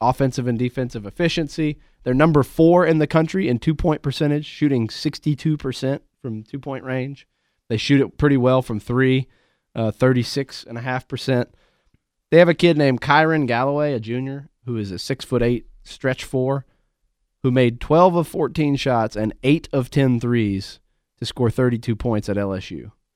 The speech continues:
Uh, Francis Alonso hit five threes in that game, scored twenty points.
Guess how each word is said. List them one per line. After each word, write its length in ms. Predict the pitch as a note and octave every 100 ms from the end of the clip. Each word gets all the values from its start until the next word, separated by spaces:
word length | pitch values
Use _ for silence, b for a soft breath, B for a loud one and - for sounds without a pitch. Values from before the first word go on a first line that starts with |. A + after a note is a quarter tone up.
| _ _ _ _ _ _ _ _ _
Uh, 200 | G#2+ G2+
Francis 440 | - C3+ C#3 C3 A#2
Alonso 680 | F#2 G#2 C#3+ E3 D#3+ E3 F3 _ _ _ _ _ -
hit 160 | A#2 -
five 540 | A#2+ A#2 C#3 C#3+ - _
threes 360 | D3 D3 D3 C#3+
in 80 | D3
that 160 | C3
game, 240 | C#3+ D3 C#3
scored 260 | - A2
twenty 240 | - C#3 C#3
points. 400 | D#3 D3 -